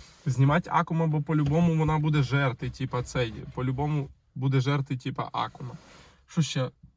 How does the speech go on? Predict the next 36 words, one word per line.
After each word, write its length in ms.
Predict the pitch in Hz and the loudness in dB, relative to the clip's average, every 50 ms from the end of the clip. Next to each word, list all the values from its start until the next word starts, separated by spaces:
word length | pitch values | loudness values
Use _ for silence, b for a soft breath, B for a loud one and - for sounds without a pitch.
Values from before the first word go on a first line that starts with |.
| _ _ _ - | _ _ _ -6
розказують? 580 | - 151 139 131 131 - - 139 123 117 117 - | -2 0 2 0 0 0 0 0 0 0 -2 -2
Розход 320 | - 139 131 135 180 175 | -2 -2 0 0 -2 -2
тут, 160 | - 175 175 - | -2 -2 0 0
якщо 280 | 160 143 135 - 165 | 0 0 0 0 0
бензин, 420 | 147 147 151 147 135 143 180 180 151 | 2 4 4 2 2 2 2 2 2
то 100 | 165 151 | 2 2
ну, 160 | 147 135 123 | 2 2 0
дванадцять 380 | 110 117 131 143 151 147 - | -2 -2 0 0 0 -2 -2
літрів 220 | 165 160 143 165 139 | -4 -2 -2 -2 -4
це 140 | - - 147 | -2 0 2
немало, 500 | 151 160 160 170 170 151 127 120 120 120 | 2 4 4 4 4 4 2 0 -2 -4
це, 140 | - - | -4 -6
при-, 260 | 131 - 147 151 156 147 | -4 0 2 2 2 2
це 160 | 135 - 143 | 0 0 -2
здоровий 440 | 131 127 120 147 156 175 190 196 202 | 0 2 4 6 6 6 6 4 2
розход. 460 | 196 190 - - - - - - - B B B B B B | 0 0 -4 -4 -4 -4 -4 -6 -12 B B B B B B
Ставити 420 | - - 170 156 156 170 - 175 | -6 -2 0 2 2 2 4 6
газ, 280 | 165 165 180 185 170 - | 6 6 6 4 2 2
вона 140 | 160 139 135 | 0 0 0
буде 140 | 131 143 | 0 0
їсти 240 | 147 151 143 135 - _ | 0 0 -2 -2 -6 _
теж 180 | - 143 127 120 | -4 -4 -4 -4
десь 340 | 117 117 113 - - - _ _ _ _ _ _ _ | -6 -10 -10 -12 -14 -20 _ _ _ _ _ _ _
тринадцять-чотирнадцять, 800 | - 165 160 160 156 143 139 - - - 180 175 175 160 139 139 131 | -4 -2 0 2 2 0 0 -2 -6 -4 0 2 4 4 2 2 0
але 100 | 139 131 | 0 0
це 120 | - 151 | 0 0
буде 180 | 143 139 131 131 | -2 0 0 0
дешевше, 460 | 127 135 131 - 156 127 117 92 - | 0 0 0 0 -2 -4 -4 -6 -8
це 80 | - 127 | -8 -6
буде 140 | 120 120 117 | -6 -6 -8
чотириста 460 | - - - 165 151 147 139 - 147 | -8 -8 -6 -2 -2 -2 -2 0 0
гривень 320 | 135 143 147 139 139 135 | 2 2 2 0 0 0
на 80 | 127 127 | 0 -2
сотню. 360 | - - 131 120 - - - _ b b b b b b b b b b b | -2 -4 -6 -6 -6 -8 -16 _ b b b b b b b b b b b
Що 200 | b - - 170 | b 0 2 2
ще? 260 | 151 - - - 120 | 2 0 -2 -6 -8